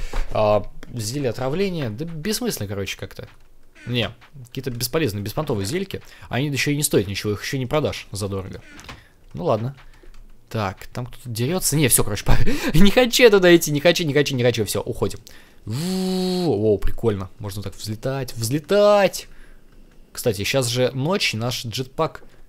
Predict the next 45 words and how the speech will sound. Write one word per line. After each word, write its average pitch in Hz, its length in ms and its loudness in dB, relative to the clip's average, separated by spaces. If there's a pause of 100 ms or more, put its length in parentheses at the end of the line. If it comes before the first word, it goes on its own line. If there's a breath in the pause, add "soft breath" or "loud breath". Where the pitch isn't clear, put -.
(160)
<clears throat> - 400 -20
не 117 380 0
регенится. 123 680 -6
Вот 113 160 -6
это 131 120 0
плохо. - 340 0 (320 loud breath)
А, 107 260 2
то 120 120 -2
есть 117 140 0
он, 123 100 -2
мы, 127 280 -2
мы 127 180 -2
его 131 80 0
вполне 143 240 0
можем 135 240 -2
разрядить, 135 500 -6
если 101 260 -6
будем, 101 220 -6 (440)
не 113 220 -6
будем 107 260 -4 (160)
аккуратно 110 360 -4
им 107 80 -8
пользоваться. 95 500 -4 (420 loud breath)
Ну, 247 200 6
а 190 100 6
я 190 80 6
не 196 80 4
буду 170 160 4
им 123 60 2
аккуратно 135 280 0
пользоваться, 180 380 2
так 151 100 -4
что - 100 -12
посмотрим, 127 360 -2
насколько 101 300 -8
он 110 100 -4
будет 117 200 -4
разряжаться. 107 540 -4 (460 loud breath)
Так, 120 340 0
сверху 175 580 -2
этой 135 360 -4
башенки 139 440 -4
ничего 110 220 -6
интересного 127 440 -4
нету. 123 280 -6